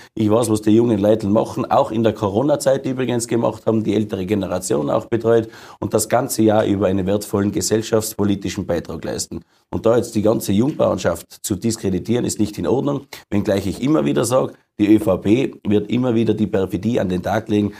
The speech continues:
dass man die Jungbauernschaft dann politisiert, wenige Minuten vor einem Wahlkampf. Das ist nicht in Ordnung, aber das sage ich schon seit vielen Jahren.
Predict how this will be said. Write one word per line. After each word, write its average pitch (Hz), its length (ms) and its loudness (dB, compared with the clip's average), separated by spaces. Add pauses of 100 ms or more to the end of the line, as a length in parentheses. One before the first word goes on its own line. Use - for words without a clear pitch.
(140)
dass 92 160 -2
man 95 100 0
die 90 80 0
Jungbauernschaft 95 760 0
dann 87 220 -2 (280)
politisiert, 139 800 2
wenige 131 380 2
Minuten 117 460 0
vor 113 100 2
einem 107 220 2
Wahlkampf. 110 500 0
Das 98 160 -2
ist 98 140 -4
nicht 104 180 0
in 98 100 0
Ordnung, 117 300 2
aber 95 160 0
das 95 140 -4
sage 98 180 -4
ich 90 60 -6
schon 92 160 -4
seit 87 160 -2
vielen 82 200 -6
Jahren. 78 280 -6